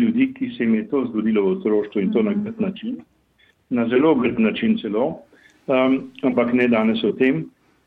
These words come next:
Vse življenje nosijo pravzaprav boleč spomin na zavrnitev, za nekatere je bila to čisto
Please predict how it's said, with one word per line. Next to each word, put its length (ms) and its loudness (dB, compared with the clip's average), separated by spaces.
Vse 440 0
življenje 400 2
nosijo 380 0
pravzaprav 500 2
boleč 400 2
spomin 480 -2
na 160 -2
zavrnitev, 720 0
za 60 -2
nekatere 480 0
je 80 -2
bila 140 2
to 140 2
čisto 440 -4